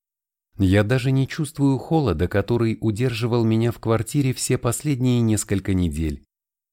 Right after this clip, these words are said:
Я дрожу от адреналина, желудок сжимается, когда я сглатываю ком из нервов.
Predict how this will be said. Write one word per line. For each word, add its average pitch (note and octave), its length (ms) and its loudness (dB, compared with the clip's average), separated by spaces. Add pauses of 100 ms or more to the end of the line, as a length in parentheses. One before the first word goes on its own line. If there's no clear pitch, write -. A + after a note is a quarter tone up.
(100)
Я F2+ 280 2
дрожу F2+ 420 0
от F#2 160 -2
адреналина, F#2 840 -2 (340)
желудок C#3 560 0
сжимается, C3+ 720 0
когда G#2 260 -2
я A#2 180 0
сглатываю A#2 680 0
ком G#2+ 280 2
из F2 120 0
нервов. E2 500 -2